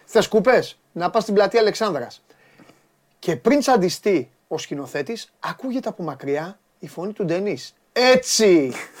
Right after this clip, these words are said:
<laughs> Με κοιτάει ο σκηνοθέτης, παιδιά, με ένα βλέμμα, με γουρλωμένα μάτια και μου κάνει, «Αποκαλύφθηκε». Του λέω, «Δίκιο έχεις».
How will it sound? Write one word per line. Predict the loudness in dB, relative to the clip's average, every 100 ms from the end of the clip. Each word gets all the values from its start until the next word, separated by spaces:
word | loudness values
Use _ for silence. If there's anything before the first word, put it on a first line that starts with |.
| -20 -20 -20
<laughs> | _ -20 _ _ _ _ _
Με | -12
κοιτάει | -10 -4 0 2
ο |
σκηνοθέτης, | 0 -4 -6 -4 -4 -4
παιδιά, | -12 -8 -4 -6 -8 _ _
με | -10 -6
ένα | -4 -6
βλέμμα, | -6 -8 -8 -8 -10 -14
με | -12
γουρλωμένα | -10 -10 -10 -10 -10 -10 -10
μάτια | -12 -12 -12
και | -12
μου | -6
κάνει, | -6 -6 -8 -14 _ _ _ _
«Αποκαλύφθηκε». | -16 -14 -10 -8 -6 -8 -12 -20 -20 _ _ _ _ _ _
Του | -6
λέω, | -4 -4 -8 _
«Δίκιο | -16 -16
έχεις». | -18 -20